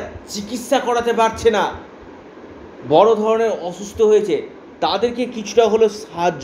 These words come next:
করুন। আমি বলবো, দেখবেন ঈশ্বর আপনাকে তিন গুণ অর্থ দেবে। যে সমস্ত রাস্তার কুকুরগুলো অভুক্ত পড়ে আছে, খাওয়ার জন্য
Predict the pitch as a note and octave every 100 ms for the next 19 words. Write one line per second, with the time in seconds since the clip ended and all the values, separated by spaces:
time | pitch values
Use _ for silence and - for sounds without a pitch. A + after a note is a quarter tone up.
0 | D3 B2+ A2 B2+ C#3 B2 A2+ A2 - -
1 | - - - - - F3 F#3+ F#3+ A#3 -
2 | - - - F#3 - - F3+ - - -
3 | C#3+ E3 G#3 F#3+ F#3 G#3+ G#3+ G3+ F#3 D#3
4 | - C3+ - - - - - - - -
5 | - - - - - - - A3+ B3+ B3+
6 | B3+ B3+ B3+ G#3 G#3+ - B3+ A3 A#3+ A3
7 | B3 A#3 A#3+ E3 - - A3 C#4 A3 C#4+
8 | C4 - E4+ - C4+ B3+ A#3+ A#3+ A#3+ F#3+
9 | - - - - - F#3 B3 C4+ C4+ C4+
10 | C4+